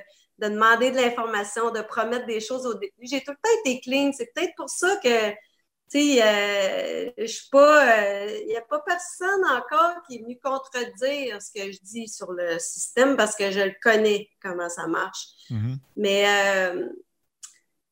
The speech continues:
Speaker 1: tu sais, euh, des fois, euh, se faire demander de faire un faux rapport ou de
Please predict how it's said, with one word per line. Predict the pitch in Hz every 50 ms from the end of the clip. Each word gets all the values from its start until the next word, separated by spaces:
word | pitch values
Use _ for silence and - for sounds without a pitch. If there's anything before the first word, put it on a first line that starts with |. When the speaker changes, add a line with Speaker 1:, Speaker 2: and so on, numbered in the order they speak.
| _ _ _ _ _ -
Speaker 1:
tu | - 254
sais, | 262 269 269 254 233 220 214 214 208 208 202 202
euh, | 202
des | 196 214 214
fois, | 214 - 277 277 294
euh, | 294 294 294 285 254 220 208 202 202 196 196
se | 196 - 214 202
faire | - - 240 247 247
demander | 254 240 233 233 226 220 208 196 208 233 254 277 277 285 277
de | 233 220 196 196 196 190 190 185 - -
faire | 220 214 220 226
un | 233 202 202 - -
faux | - 254 254
rapport | 254 - 247 - - 208 196 196 220 247 269 285 285 277 262 240 208 196 196
ou | 196 196
de | 190 -